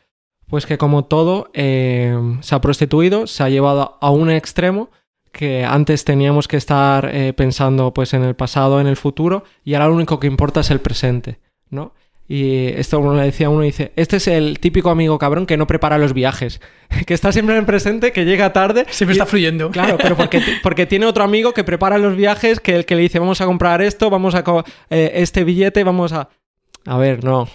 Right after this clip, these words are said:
Speaker 1: no. Cuando todo se lleva al extremo, pues, eh, se acaba, pues, de nuevo, eh, equivocándote. ¿Qué ocurre? Que queremos recetas, queremos, eh, que nos quiten la incertidumbre y lo queremos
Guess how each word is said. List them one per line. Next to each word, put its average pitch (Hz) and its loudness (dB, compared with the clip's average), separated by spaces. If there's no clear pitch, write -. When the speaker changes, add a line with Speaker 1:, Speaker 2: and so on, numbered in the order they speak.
Speaker 1:
no. 131 -4
Cuando 139 -6
todo 160 0
se 180 0
lleva 160 4
al 143 0
extremo, 165 -4
pues, - -6
eh, 127 2
se - -2
acaba, 131 0
pues, - -4
de 139 0
nuevo, 127 2
eh, 131 -2
equivocándote. 131 -2
¿Qué - -2
ocurre? 175 0
Que 139 -2
queremos 165 -2
recetas, 151 0
queremos, 143 -2
eh, 120 -2
que 135 -2
nos 127 0
quiten 147 -2
la 147 2
incertidumbre 147 -2
y 160 -12
lo 135 -6
queremos 139 0